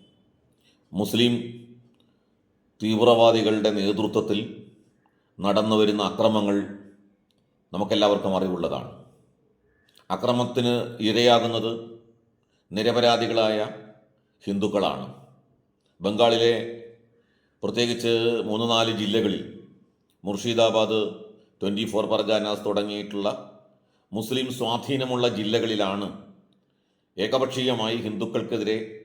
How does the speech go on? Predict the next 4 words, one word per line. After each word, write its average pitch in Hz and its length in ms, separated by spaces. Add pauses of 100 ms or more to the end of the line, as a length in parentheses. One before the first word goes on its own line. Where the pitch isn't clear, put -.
(340)
അക്രമങ്ങൾ 107 500
അരങ്ങേറുന്നത്. 92 580 (1500)
ഹിന്ദു 120 220 (100)
സമൂഹം 123 340